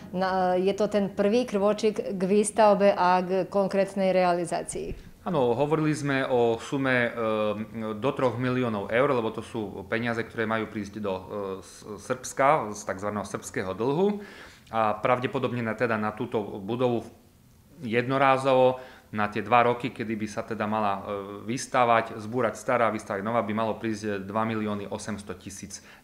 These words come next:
Speaker 2: eur.
Speaker 1: V priebehu deväť mesiacov vášho pôsobenia ako predsedu Úradu pre Slovákov žijúcich v zahraničí, e,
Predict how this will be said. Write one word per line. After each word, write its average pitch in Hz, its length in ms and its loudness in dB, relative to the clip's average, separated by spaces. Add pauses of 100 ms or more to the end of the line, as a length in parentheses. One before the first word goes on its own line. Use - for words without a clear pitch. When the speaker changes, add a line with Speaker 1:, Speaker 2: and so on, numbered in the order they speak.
Speaker 2:
eur. 95 320 -4 (1000)
Speaker 1:
V - 160 -4
priebehu 247 560 6
deväť 220 320 4
mesiacov 214 640 2
vášho 196 240 4
pôsobenia 196 880 0
ako 180 240 -2
predsedu 196 320 0
Úradu 190 320 2
pre 196 160 0
Slovákov 180 480 2
žijúcich 185 400 2
v - 0 -
zahraničí, 208 560 4
e, 185 80 0